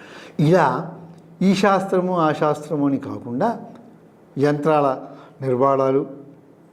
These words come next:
యుద్ధ పరికరాలు ఎలా తయారు చేయాలి, ఇలాంటి ఎన్నెన్నో విషయాల గురించి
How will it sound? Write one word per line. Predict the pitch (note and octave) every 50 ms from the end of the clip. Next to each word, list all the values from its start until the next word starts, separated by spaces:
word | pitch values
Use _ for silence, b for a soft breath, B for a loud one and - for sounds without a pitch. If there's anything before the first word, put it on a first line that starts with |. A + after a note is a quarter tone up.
| _ _ _ _ _ - A#2+
యుద్ధ | C3 D3+ C#3 B2
పరికరాలు | G3 F#3+ F3+ E3+ E3 D#3 D#3+ D#3 D3+ D3 C#3+
ఎలా | C#3 C#3 C3+ C#3
తయారు | B2+ C3+ C3 C3+ C3+ C3+ C3
చేయాలి, | A#2+ C3+ C3+ C3+ C3+ C3 C3+ D3+ - - - - - - - - - _ -
ఇలాంటి | F#3+ G#3 G#3+ G#3 F3+ F3
ఎన్నెన్నో | D3 C#3 D#3 F#3 G#3 A3+ A3+ A#3 A#3+ B3+ C4
విషయాల | B3 G#3 F#3+ - - F3+ F3 F3 E3+
గురించి | E3 D3+ D3 D3 C#3+ C3+ - - C#3+ C3 A#2+ A#2+ C3 C#3 -